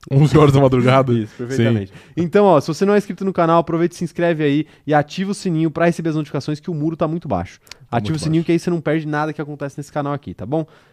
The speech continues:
Speaker 2: Não esquece de deixar o like, como eu já falei. E também, se você estiver assistindo essa live depois que ela já acabou, deixe seu comentário ou espera a live acabar e deixe seu comentário também, que a gente quer que fique salvo aí pra posteridade da internet.
Speaker 1: Exatamente.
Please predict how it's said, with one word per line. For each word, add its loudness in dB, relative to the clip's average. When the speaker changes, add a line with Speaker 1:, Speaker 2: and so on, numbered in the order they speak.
Speaker 2:
Não 4
esquece 0
de -6
deixar -2
o 0
like, 0
como -4
eu -2
já -2
falei. 0
E -4
também, 0
se -6
você -6
estiver -4
assistindo -2
essa -6
live -2
depois -6
que -4
ela 0
já -2
acabou, -4
deixe 4
seu -2
comentário 0
ou 6
espera 0
a 4
live 4
acabar 2
e -2
deixe -2
seu -6
comentário -4
também, -4
que -8
a -4
gente -8
quer -2
que -8
fique -12
salvo 0
aí -4
pra -6
posteridade -2
da -2
internet. 2
Speaker 1:
Exatamente. -2